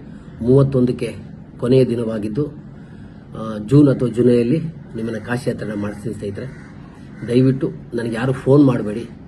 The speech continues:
ಆ, ನನ್ನ WhatsApp ನಂಬರ್ ಮಾತ್ರ ಹಾಕಿ. ನನ್ನ ಸ್ವಂತ ನಂಬರೇ ನಿನಗೆ ಕೊಡ್ತೀನಿ ಸ್ನೇಹಿತರೆ, ಯಾಕಂದ್ರೆ ನನಗೆ ಯಾರು ಅಸಿಸ್ಟೆಂಟ್ಸ್ ಯಾರಿಲ್ಲ ಸ್ನೇಹಿತರೆ, ಆ, ನನಗೆ ಆಫೀಸ್ ಇಲ್ಲ ಸ್ನೇಹಿತರೆ, ನಾನೇ ಅಟೆಂಡ್ ಮಾಡ್ತೀನಿ, ನಾನೇ ಕೆಲಸ ಮಾಡ್ತೀನಿ, ನಾನೇ ನಿಮ್ಮನ್ನು ಸಂಪರ್ಕಿಸಿ ನೂರೊಂದು ಜನ ಸೆಲೆಕ್ಟ್ ಮಾಡಿ ನಿಮಗೆ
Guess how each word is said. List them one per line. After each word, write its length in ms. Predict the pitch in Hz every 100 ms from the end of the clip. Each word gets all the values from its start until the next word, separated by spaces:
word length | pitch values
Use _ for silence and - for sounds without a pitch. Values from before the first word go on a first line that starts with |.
| - - - - - - -
ಆ, 180 | 104 107
ನನ್ನ 180 | 110 113
WhatsApp 400 | 107 123 135 131
ನಂಬರ್ 240 | 123 117
ಮಾತ್ರ 280 | 113 113 120
ಹಾಕಿ. 280 | 113 104 - 117
ನನ್ನ 160 | 117
ಸ್ವಂತ 320 | 117 120 135
ನಂಬರೇ 340 | 151 135 131 147
ನಿನಗೆ 220 | 143 123
ಕೊಡ್ತೀನಿ 300 | 120 110 123
ಸ್ನೇಹಿತರೆ, 340 | 104 107 117
ಯಾಕಂದ್ರೆ 420 | 110 - - 117 127
ನನಗೆ 200 | 117 110
ಯಾರು 160 | 120
ಅಸಿಸ್ಟೆಂಟ್ಸ್ 400 | 107 98 131 123
ಯಾರಿಲ್ಲ 200 | 113 110
ಸ್ನೇಹಿತರೆ, 380 | 98 104 104 104 101 - - - - - - - -
ಆ, 140 | 107
ನನಗೆ 180 | 107 113
ಆಫೀಸ್ 320 | 110 127 131
ಇಲ್ಲ 120 | 127
ಸ್ನೇಹಿತರೆ, 520 | 110 107 98 101 101 113
ನಾನೇ 280 | 107 131
ಅಟೆಂಡ್ 260 | 127 110 117
ಮಾಡ್ತೀನಿ, 300 | 107 110 110
ನಾನೇ 160 | 110 123
ಕೆಲಸ 180 | 113
ಮಾಡ್ತೀನಿ, 400 | 113 104 95 107 113 - - - - - - - 113
ನಾನೇ 320 | 117 127 156 -
ನಿಮ್ಮನ್ನು 360 | 123 117 110
ಸಂಪರ್ಕಿಸಿ 540 | 101 113 120 135 110 131
ನೂರೊಂದು 520 | - 117 127 131 123
ಜನ 100 | 117
ಸೆಲೆಕ್ಟ್ 300 | 110 113 107
ಮಾಡಿ 200 | 107 107 - - - -
ನಿಮಗೆ 280 | 117 110